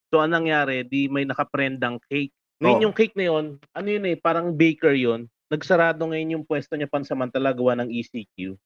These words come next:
Speaker 1: Pero kaka-open lang lately. Eh, birthday nung pangalawa ko. So, pina-pick up niya yung cake. Ito ngayon yung komplikasyon.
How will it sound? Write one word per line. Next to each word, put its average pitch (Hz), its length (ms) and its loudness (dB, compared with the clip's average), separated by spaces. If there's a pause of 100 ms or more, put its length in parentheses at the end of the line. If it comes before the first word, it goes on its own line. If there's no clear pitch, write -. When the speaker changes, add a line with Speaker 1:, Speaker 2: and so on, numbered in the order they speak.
Speaker 1:
Pero 185 220 4
kaka-open 175 640 -2
lang 156 160 0
lately. 123 500 -2 (260)
Eh, 151 120 0
birthday 160 400 0
nung 165 180 -4
pangalawa 139 460 0
ko. 107 160 -10
So, - 80 -8
pina-pick 185 480 -2
up 160 160 -2
niya 139 160 -2
yung 120 100 -6
cake. 120 300 -4 (480)
Ito 170 240 2
ngayon 202 320 0
yung 185 100 -2
komplikasyon. 135 800 0